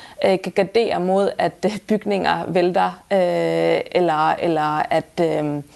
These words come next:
øh, altså, vinduer knuses, så man vågner af, at man har, man får glas i ansigtet, for eksempel.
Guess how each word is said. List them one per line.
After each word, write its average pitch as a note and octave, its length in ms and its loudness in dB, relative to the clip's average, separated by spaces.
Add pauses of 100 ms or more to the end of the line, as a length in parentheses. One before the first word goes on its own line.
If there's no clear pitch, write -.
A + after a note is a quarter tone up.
(420)
øh, E3 360 2 (100)
altså, E3 180 0
vinduer F#3+ 380 2
knuses, F#3+ 420 -2
så F#3 80 0
man E3+ 200 -2
vågner F3 320 0
af, E3+ 300 2
at - 100 -4
man E3 280 -4
har, F3 400 -4
man E3+ 140 -4
får F3 160 -2
glas E3+ 420 -2
i F#3 40 -2
ansigtet, E3+ 640 -4
for - 100 -8
eksempel. - 380 -8